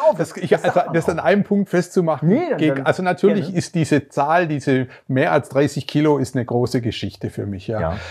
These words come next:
Speaker 2: Und dann in der Kürze der Zeit,
Speaker 1: Mhm.
Speaker 2: also als ich das das letzte Mal gemacht
Speaker 1: Mhm.
Speaker 2: habe, habe ich acht Monate gebraucht, mit
Speaker 1: Mhm.
Speaker 2: euch habe ich sechs
Speaker 1: Mhm.
Speaker 2: Monate gebraucht. Das ist einfach, und ich habe es ohne Quälerei gemacht
Speaker 1: Mhm.
Speaker 2: einfach, ja. Also es ging mir immer gut. Damals, als ich die dreißig Kilo abgenommen habe, habe ich ausgesehen wie ein ausgemergelter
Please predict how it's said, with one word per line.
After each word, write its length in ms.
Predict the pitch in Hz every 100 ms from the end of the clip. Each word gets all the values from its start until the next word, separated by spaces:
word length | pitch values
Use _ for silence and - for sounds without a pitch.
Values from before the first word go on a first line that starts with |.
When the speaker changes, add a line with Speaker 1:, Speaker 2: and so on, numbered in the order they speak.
| - - _ -
Speaker 2:
Und 120 | 127
dann 140 | 160
in 80 | 165
der 100 | 156
Kürze 320 | - 170 -
der 160 | 151 135
Zeit, 400 | - 135 135 - -
Speaker 1:
Mhm. 120 | 123
Speaker 2:
also 180 | 123 95
als 180 | 139
ich 80 | 135
das 200 | - 123
das 120 | 131
letzte 300 | 143 151 -
Mal 180 | 165 170
gemacht 320 | 170 165 135
Speaker 1:
Mhm. 60 | 151
Speaker 2:
habe, 200 | 180 143
habe 140 | 135
ich 160 | 131 -
acht 240 | 135 -
Monate 320 | 156 147 143 143
gebraucht, 380 | 143 147 131
mit 100 | 127
Speaker 1:
Mhm. 80 | 170
Speaker 2:
euch 160 | 120 110
habe 100 | 110
ich 100 | -
sechs 260 | 107 -
Speaker 1:
Mhm. 60 | 117
Speaker 2:
Monate 280 | 117 127 104
gebraucht. 380 | 117 104 107 113
Das 120 | -
ist 140 | 143
einfach, 460 | - 147 131 151 - - - - - _ _
und 180 | - 151
ich 140 | 147
habe 120 | 151 151
es 180 | - 170
ohne 240 | 170 165
Quälerei 640 | - 143 139 131 127 170
gemacht 400 | 180 156 117 -
Speaker 1:
Mhm. 80 | 135
Speaker 2:
einfach, 580 | 151 107 - 107 - -
ja. 200 | 120 139
Also 220 | 139 135
es 160 | 127 -
ging 220 | 160 160
mir 200 | 151 147
immer 300 | 170 185 160
gut. 560 | 160 175 151 - - -
Damals, 420 | 123 151 165 165
als 180 | 160 -
ich 160 | 165
die 140 | - 160
dreißig 380 | 151 151 160 139
Kilo 220 | 170 156
abgenommen 460 | 151 - 160 151
habe, 160 | 135 147
habe 160 | 139 147
ich 140 | 151
ausgesehen 520 | 143 131 143 147 143
wie 80 | 143
ein 80 | 143
ausgemergelter 1500 | 139 143 - 139 135 135 135 131 127 131 131 131 127 127 117